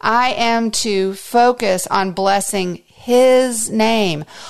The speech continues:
holding him high and lifted up, blessing the name of Jesus,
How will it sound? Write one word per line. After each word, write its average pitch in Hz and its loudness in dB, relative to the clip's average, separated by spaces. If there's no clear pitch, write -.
holding 262 0
him 220 2
high 220 0
and 202 -4
lifted 190 -4
up, 151 -2
blessing 254 0
the 190 0
name 165 -2
of 143 -8
Jesus, - -10